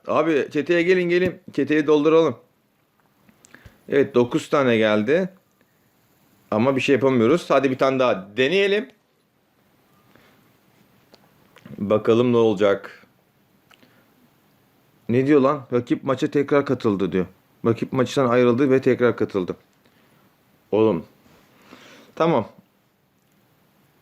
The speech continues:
Abi destek cam kart yok lan. Şöyle bir şey atayım yani. Bir, hiç öyle bir destek geldi ki.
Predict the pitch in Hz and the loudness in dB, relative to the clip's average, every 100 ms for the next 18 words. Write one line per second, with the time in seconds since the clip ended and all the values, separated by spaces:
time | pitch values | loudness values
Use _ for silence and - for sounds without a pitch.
0 | _ 104 113 113 110 - 127 131 139 139 | _ -2 -2 2 0 2 -2 0 -2 2
1 | 143 143 135 123 127 147 _ _ _ _ | -2 0 -2 -2 -4 -4 _ _ _ _
2 | _ _ _ _ _ - - 127 131 123 | _ _ _ _ _ -12 0 2 2 2
3 | 143 139 117 107 107 104 - _ - - | 0 2 0 2 2 0 -2 _ -10 -8
4 | - 92 131 139 156 - - - - 123 | -2 2 4 4 2 -2 -6 -8 -4 0
5 | 139 143 151 135 - - - - 117 123 | 2 2 2 0 -4 -20 -20 -20 -6 0
6 | 131 147 143 151 190 170 | 0 2 2 2 2 -2